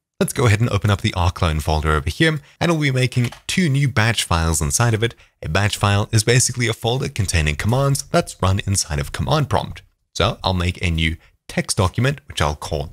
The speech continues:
mount dot bat, and I'll get rid of dot text at the end. Click anywhere,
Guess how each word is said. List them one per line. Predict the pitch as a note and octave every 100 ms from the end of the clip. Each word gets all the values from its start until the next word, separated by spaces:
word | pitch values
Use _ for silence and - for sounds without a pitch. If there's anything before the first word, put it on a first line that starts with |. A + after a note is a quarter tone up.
| -
mount | C#2+ D2+ C#2 - - _ _ -
dot | C#2 -
bat, | D#3 D3+ - - _ -
and | F#3
I'll | D#3+
get | C#3+ C3
rid | A#2+
of | B2+
dot | G#2+ F2 -
text | - E2+ -
at | D#2+
the | D#2+ C#2+
end. | A#2+ B1+ D2+ - - - _ _ _ - _ _ -
Click | D2+ C#2+
anywhere, | F2+ F2 F2 E2+